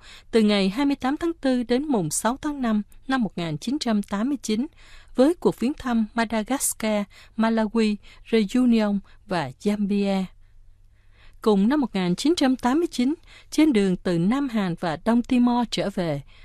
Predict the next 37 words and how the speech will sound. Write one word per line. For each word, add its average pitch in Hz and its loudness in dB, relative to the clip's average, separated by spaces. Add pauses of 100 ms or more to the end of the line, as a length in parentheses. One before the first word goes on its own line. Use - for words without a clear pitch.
(120)
Thánh 214 -2
Gioan 214 2
Phaolô 202 -2
hai 196 -2
đã 208 -2
thăm 262 0
châu 262 0
Phi 254 0
lần 185 -2
thứ 254 -4
sáu, 233 -2 (380)
với 233 4
chuyến 311 4
viếng 339 4
thăm 262 0
quần 165 0
đảo 160 -2
Mauritius 240 -2 (280)
từ 214 4
ngày 196 2
mười 185 4
bốn 185 -2
đến 302 0
mười 208 2
sáu 202 0
tháng - -14
mười. 160 0 (1080)
Chuyến 247 2
tông 226 4
du 220 4
nước 277 4
ngoài 202 2
đầu 185 2
tiên 285 2
của - -2
năm 220 2
một 226 -2